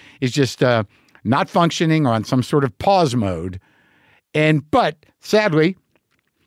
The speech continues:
as soon as I hear somebody doing something or something going on, I'm like, then I go right into, uh, fomo. And I'm just sort of like, "How did I miss everything?" Like, uh,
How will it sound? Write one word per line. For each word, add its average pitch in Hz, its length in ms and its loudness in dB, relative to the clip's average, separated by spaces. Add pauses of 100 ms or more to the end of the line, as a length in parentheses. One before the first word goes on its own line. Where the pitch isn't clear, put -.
(200)
as 143 120 -2
soon 147 180 2
as 139 100 2
I 139 120 0
hear 170 220 0
somebody 135 360 -2
doing 127 300 0
something 147 360 -2
or 127 80 0
something 117 360 -4
going 117 260 0
on, 123 220 0
I'm 135 80 -2
like, 135 180 -2
then 127 160 -4
I 135 80 -2
go 131 200 -2
right 123 300 -2
into, 120 440 -2 (500)
uh, 113 160 0
fomo. 95 560 -4
And 101 100 -4
I'm 107 140 -2
just 110 160 -6
sort 117 120 -2
of 104 40 -2
like, 113 160 -2
"How 143 140 -2
did 196 80 0
I 190 60 0
miss 226 220 -2
everything?" 98 460 -6 (540)
Like, 214 220 -2 (300)
uh, - 140 -8